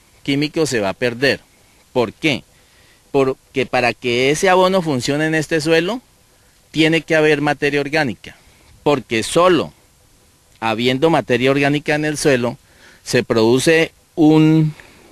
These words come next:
un fenómeno que es, eh, en donde el árbol va a,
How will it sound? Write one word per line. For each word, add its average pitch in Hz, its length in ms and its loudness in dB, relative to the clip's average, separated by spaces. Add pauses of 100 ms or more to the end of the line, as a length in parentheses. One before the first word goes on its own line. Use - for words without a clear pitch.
un 147 200 0
fenómeno 147 880 2 (960)
que 127 140 0
es, 113 200 -2
eh, 120 320 -2
en 123 200 0
donde 117 420 2
el 110 80 0
árbol 135 520 0
va 175 320 0 (240)
a, 104 500 -4